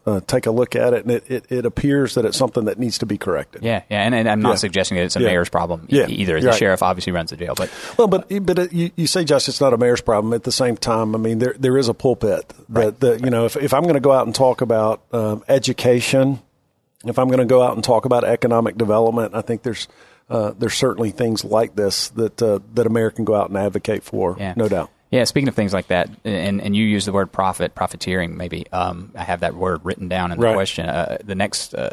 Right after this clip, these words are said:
Speaker 2: you know, place, or in a much larger, uh, scale, is, is money bail. It, are people in that jail, uh, who could get out of the jail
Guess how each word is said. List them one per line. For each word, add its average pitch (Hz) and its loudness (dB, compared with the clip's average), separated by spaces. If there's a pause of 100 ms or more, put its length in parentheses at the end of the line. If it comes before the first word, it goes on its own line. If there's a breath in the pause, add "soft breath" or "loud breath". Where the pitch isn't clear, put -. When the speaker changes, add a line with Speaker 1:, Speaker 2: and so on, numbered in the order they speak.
(120)
Speaker 2:
you 98 -16
know, 82 -8 (400 loud breath)
place, 92 -2
or 101 2
in 90 0
a 95 0
much 104 0
larger, 95 0
uh, 85 -6
scale, 107 0
is, 92 -4 (160)
is 98 -6
money 107 0
bail. - -6
It, 95 -4
are 87 -2
people 98 -2
in 98 -6
that 90 -4
jail, 85 -2 (320 soft breath)
uh, 85 0
who 92 -4
could 127 -2
get 123 -2
out 113 0
of 117 -4
the 90 -4
jail - -10